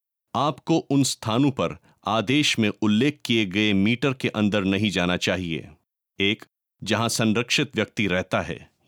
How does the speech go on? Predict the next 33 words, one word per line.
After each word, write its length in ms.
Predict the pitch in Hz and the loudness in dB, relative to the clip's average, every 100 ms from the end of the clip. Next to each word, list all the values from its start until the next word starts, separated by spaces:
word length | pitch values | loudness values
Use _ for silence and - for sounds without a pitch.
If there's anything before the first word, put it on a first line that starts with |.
| - | -4
या 260 | 87 82 - _ - | -2 -2 -8 _ -14
दो, 340 | 80 85 98 - - | -6 -4 -4 -8 -8
जहां 300 | 101 117 127 | -2 0 0
वो 100 | 123 | -2
काम 280 | - 101 107 | -2 -2 0
करता 360 | 110 98 - 87 | 0 -2 -2 -2
है, 220 | 80 - | -4 -6
या 160 | 90 95 | -2 -2
तीन, 420 | - 139 107 85 - _ | 0 0 2 0 -6 _
आदेश 520 | 113 120 110 156 - 123 | -2 0 0 0 2 0
में 80 | |
सूचीबद्ध 680 | 110 - 135 - 117 101 95 | 0 0 0 0 0 0 -2
कोई 220 | 113 110 - | 0 0 0
अन्य 260 | 113 110 104 | 2 4 2
जगह। 360 | 90 82 71 - _ | 0 -2 -6 -12 _
उदाहरण 380 | 117 101 107 131 | -4 -2 0 0
के 140 | 120 98 | 0 -2
लिए, 240 | 80 69 _ _ _ | -4 -8 _ _ _
आपको 400 | 110 156 - 185 | -4 -2 -2 -2
उन 200 | 170 147 | 0 2
स्थानों 460 | 147 - 120 131 170 | 0 -2 -2 0 0
की 140 | - | -2
सीमा 400 | 135 - 120 139 | -4 0 2 2
के 260 | 135 98 64 | 0 -2 -2
सौ 340 | - - 156 | -4 0 2
मीटर 340 | 165 147 147 147 | 4 2 0 -2
के 140 | - | -2
अंदर 340 | - 110 110 107 | 0 2 2 0
जाने 280 | 95 98 | 0 0
की 160 | 98 123 | 0 -2
अनुमति 480 | 98 95 95 - 95 | 0 2 0 0 0
नहीं 360 | 87 90 120 | 0 2 2
है। 180 | 90 64 | 0 -6